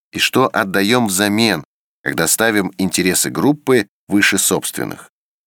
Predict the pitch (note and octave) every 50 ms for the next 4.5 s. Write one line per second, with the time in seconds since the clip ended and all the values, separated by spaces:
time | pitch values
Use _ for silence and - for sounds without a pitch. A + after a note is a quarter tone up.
0 | _ _ - F2+ F2+ - D3+ D3+ B2 - - - - - - - - _ _ _
1 | _ - - - - - D#3 E3+ D3+ C#3+ B2+ G#2+ A2 C#3 C#3 B2 A#2 G#2+ G2+ G2+
2 | - - D#3 D#3 - B2+ - - G2 F#2+ F#2+ A#2 C#3+ C3+ - - B2 A#2 A2+ -
3 | - G#2+ A#2 A2+ G2+ A2+ A2+ G#2 G2+ G#2 G2 G2 B2 B2 - B2+ A#2+ B2 A#2+ -
4 | B2+ C3 C#3 C#3 C#3 A#2+ F2+ - - -